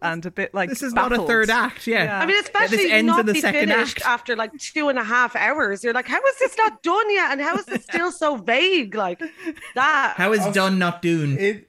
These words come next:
Speaker 2: Not, sorry, D-, done not, ah, anyway,
Speaker 4: it's,
Speaker 2: sorry, Andrew.
Speaker 4: it's interesting being kind of, like, done with franchises,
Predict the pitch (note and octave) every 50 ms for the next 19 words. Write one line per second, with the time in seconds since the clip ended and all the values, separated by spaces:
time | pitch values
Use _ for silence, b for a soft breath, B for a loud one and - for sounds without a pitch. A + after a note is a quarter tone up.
0 | _ _ F3 D3+ D3+ - - _ _ _ _ - C#3 D3 C#3+ C3+ - E3+ E3+ E3+
1 | D#3 C3+ - F3 E3+ E3+ D3+ C#3+ - - - - - - - F#3 G3+ F#3+ D#3+ -
2 | - D3 C#3 - - D3 C3+ C3 A#2+ G#3 E3+ C3+ B2 A#2+ A2+ A#2+ B2 B2 - -
3 | G3 E3+ E3 F#3 F3 F3+ F#3 - G#3 G#3 G3+ G3 - E3+ C3+ B2+ - C#3 C3+ C3
4 | B2+ B2+ B2 - - C3 B2+ B2 A#2+ A#2+ A#2+ A#2+ A#2 A2 - _ _ _ B2 A#2
5 | A2+ A2+ A2+ A2 G#2 F#2 D#2 F#2+ A2 G#2 - _ - G#2 G2+ G2+ G#2+ G2+ - -
6 | G#2 F#2 F2 - - - - C#2+ - - _